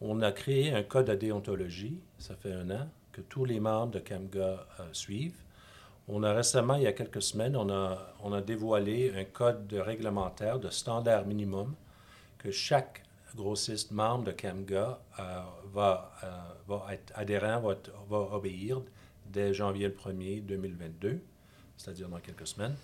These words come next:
Alors, comme ça, comme courtier ou même comme assureur faisant affaire avec un grossiste,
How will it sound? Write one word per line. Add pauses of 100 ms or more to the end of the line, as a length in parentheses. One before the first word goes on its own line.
(600)
Alors,
comme
ça,
comme
courtier
ou
même
comme
assureur
faisant
affaire
avec
un
grossiste,